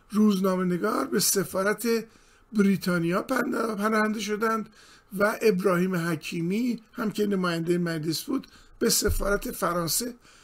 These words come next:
پناه برد و عده‌ای هم فراری شدند و برخیشون خودشون رو به اروپا رسوندن. دو آیت اللهی هم که پس از تصویب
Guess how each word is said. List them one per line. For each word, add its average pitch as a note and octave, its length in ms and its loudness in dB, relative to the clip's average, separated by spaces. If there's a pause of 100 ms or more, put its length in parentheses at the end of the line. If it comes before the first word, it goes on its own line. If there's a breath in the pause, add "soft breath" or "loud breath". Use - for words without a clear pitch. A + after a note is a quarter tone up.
(160 soft breath)
پناه A3 460 2
برد B3+ 300 0
و A#3 40 4
عده‌ای G#3 480 0
هم A3 100 4
فراری F3+ 500 0
شدند G3+ 460 -2
و F3 160 0 (420 soft breath)
برخیشون G#3 560 0
خودشون G3 500 -4
رو G3 100 4
به F#3 220 -2
اروپا E3+ 380 -2
رسوندن. - 500 -6 (1700 loud breath)
دو B3 100 2
آیت B3 420 0
اللهی C4+ 440 2
هم G3+ 180 -2
که E3 380 -2
پس B3+ 280 -2
از B3 260 2 (440 soft breath)
تصویب A3 880 2